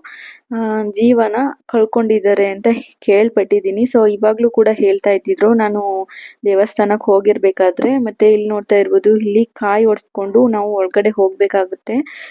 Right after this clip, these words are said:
ಯಾಕೆ ಅಂದ್ರೆ ನಾವು ಮುಟ್ಟಿ ಅದನ್ನ ಕಾಯಿನೂ ಒಡೆಯೋಂಗಿಲ್ಲ, ಮತ್ತೆ ಹಣ್ಣು ಕೂಡ ಮುರಿಯೋಂಗಿಲ್ಲ. So ಎಲ್ಲವೂ ಕೂಡ ಇಲ್ಲಿ ಪೂಜೆ ಮಾಡ್ತಾರಲ್ಲ, ಆ ಪೂಜಾರಿಗಳೇ ಸಹ ನಮ್ಗೆ ಮಾಡ್ಕೊಡ್ತಾರೆ. ಮತ್ತೆ ನಾವು ಇಲ್ಲಿ ದರ್ಶನ ಮಾಡ್ಕೊಂಡು ಬಂದ್ವಿ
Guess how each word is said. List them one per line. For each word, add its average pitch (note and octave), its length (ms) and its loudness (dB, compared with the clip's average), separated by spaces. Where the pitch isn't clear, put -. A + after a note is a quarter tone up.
ಯಾಕೆ G#3+ 240 0
ಅಂದ್ರೆ A#3 340 2
ನಾವು A3 360 -4
ಮುಟ್ಟಿ A3+ 540 -8
ಅದನ್ನ G#3+ 280 -4
ಕಾಯಿನೂ A3 360 0
ಒಡೆಯೋಂಗಿಲ್ಲ, G#3+ 540 -2
ಮತ್ತೆ G#3+ 260 -8
ಹಣ್ಣು G#3 400 -2
ಕೂಡ A3+ 240 2
ಮುರಿಯೋಂಗಿಲ್ಲ. G#3 600 -4
So A#3 200 2
ಎಲ್ಲವೂ A3 380 2
ಕೂಡ A3 280 2
ಇಲ್ಲಿ A3+ 200 -4
ಪೂಜೆ A3 400 -2
ಮಾಡ್ತಾರಲ್ಲ, G#3+ 560 -2
ಆ A#3+ 140 0
ಪೂಜಾರಿಗಳೇ G#3+ 680 0
ಸಹ G#3+ 280 -4
ನಮ್ಗೆ G#3 240 -4
ಮಾಡ್ಕೊಡ್ತಾರೆ. G#3 760 0
ಮತ್ತೆ G#3+ 280 -2
ನಾವು G#3 340 -2
ಇಲ್ಲಿ A3+ 300 -8
ದರ್ಶನ G3 360 -2
ಮಾಡ್ಕೊಂಡು A3 600 0
ಬಂದ್ವಿ A3 480 0